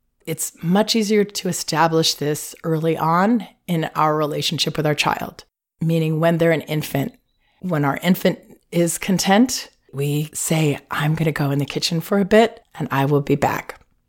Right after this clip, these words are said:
We show our child, and our child learns that we come back and that they can be fine without us for a few minutes. If our infant isn't fine,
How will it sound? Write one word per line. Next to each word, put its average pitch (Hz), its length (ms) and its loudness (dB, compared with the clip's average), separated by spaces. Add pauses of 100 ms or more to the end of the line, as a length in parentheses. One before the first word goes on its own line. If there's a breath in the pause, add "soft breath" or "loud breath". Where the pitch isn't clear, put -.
(100)
We 151 180 -4
show 175 320 -2
our 233 140 2
child, 139 460 -2
and 151 120 -2
our 147 80 -2
child 160 380 -2
learns 190 420 2
that 151 420 2 (200)
we 147 120 -2
come 143 240 -2
back 175 520 2 (180)
and 156 280 2
that 147 420 0 (280)
they 180 300 2
can 240 260 2
be 226 600 0 (200)
fine 233 580 2 (300)
without 196 320 2
us 226 140 0
for 165 160 -2
a 151 40 -2
few 147 220 -4
minutes. - 560 -4 (480)
If 160 180 -2
our 151 140 2
infant 165 640 -2 (140)
isn't 202 320 0
fine, 151 540 -2